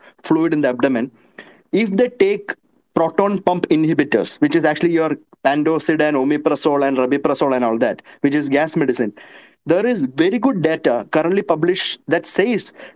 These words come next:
that these patients who are on long term of these gas medicines, they develop more of infections and more of hepatic encephalopathy. They develop more of liver complications. That is because proton pump inhibitors, this Pandosyd group of drugs,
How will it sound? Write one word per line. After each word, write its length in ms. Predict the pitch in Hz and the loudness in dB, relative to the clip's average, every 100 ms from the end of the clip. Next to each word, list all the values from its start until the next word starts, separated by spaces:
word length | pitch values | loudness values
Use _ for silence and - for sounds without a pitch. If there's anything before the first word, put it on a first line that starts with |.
| - | -2
that 220 | 165 131 | -2 0
these 220 | 175 220 | -2 -2
patients 440 | - 190 196 190 | 0 0 0 -2
who 100 | 175 | 0
are 100 | 170 | 0
on 140 | 185 165 | 2 2
long 260 | 139 160 160 | 2 0 0
term 220 | 196 190 | 0 0
of 180 | 180 - | -2 0
these 180 | 165 123 | -2 0
gas 300 | 131 160 180 | 0 0 0
medicines, 440 | 160 147 135 147 | 0 0 -2 -2
they 200 | 139 170 | 0 0
develop 400 | 147 143 180 185 | 2 0 0 0
more 220 | 135 156 | 0 2
of 120 | 190 156 | 0 0
infections 600 | 143 143 170 - 214 190 | -2 -2 -2 0 0 0
and 160 | 175 | 0
more 240 | 147 151 170 | 0 0 0
of 200 | 208 - _ - | -2 -8 _ -6
hepatic 400 | 147 143 196 196 | -4 0 -2 0
encephalopathy. 680 | 170 160 143 139 117 95 - _ _ _ _ - | -2 0 0 0 0 -2 -6 _ _ _ _ -2
They 120 | 175 | 0
develop 320 | 160 180 185 | 2 0 0
more 260 | 156 175 220 | 0 0 0
of 120 | 208 | 0
liver 280 | 151 151 220 | 0 0 0
complications. 760 | 190 170 156 139 113 95 92 - - - - | 0 0 -2 0 -2 -2 -6 -10 -20 -12 -2
That 240 | 156 165 | -2 0
is 120 | 202 | 0
because 440 | 160 165 165 165 - - - | 0 0 0 0 -6 -12 -2
proton 380 | 156 165 202 | -2 0 -2
pump 180 | 202 202 | 0 0
inhibitors, 520 | 175 160 156 156 147 | 0 0 0 0 0
this 180 | 151 151 | -2 -2
Pandosyd 540 | 151 143 151 165 180 156 | 0 0 0 0 -2 -2
group 220 | 147 151 | -2 0
of 180 | 147 120 | -2 0
drugs, 320 | 143 127 | 0 0